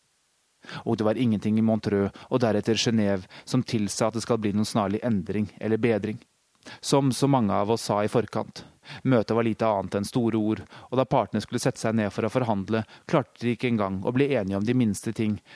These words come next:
som for eksempel at myndighetene skulle slippe inn nødhjelp til beleirede befolkninger i Homs og Damaskus forsteder. Ironisk nok forhandlet i Genève, hvor også krigens lover er skrevet ned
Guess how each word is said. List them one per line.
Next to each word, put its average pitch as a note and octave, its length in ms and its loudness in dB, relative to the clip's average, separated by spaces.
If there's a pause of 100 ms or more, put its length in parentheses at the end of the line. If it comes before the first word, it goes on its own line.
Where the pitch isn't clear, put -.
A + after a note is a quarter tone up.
som C3 160 0
for D3 140 4
eksempel A2+ 340 0
at A2+ 80 -2
myndighetene G#2 560 0
skulle A#2+ 240 0
slippe G#2+ 240 -2
inn G2 140 2
nødhjelp G#2+ 420 0
til G2+ 160 -2
beleirede G2+ 560 -2
befolkninger G#2+ 600 -2
i - 20 -4
Homs F#2 320 -4
og G#2+ 60 0
Damaskus G#2+ 500 -2
forsteder. A#2 460 -2 (1000)
Ironisk A#2 480 2
nok - 160 -6
forhandlet G#2+ 480 0
i A#2 80 0
Genève, G2+ 400 0 (160)
hvor B2 160 2
også A#2+ 160 -2
krigens A#2+ 480 -2
lover G#2+ 300 2
er - 60 -4
skrevet A2 440 -2
ned G#2+ 160 0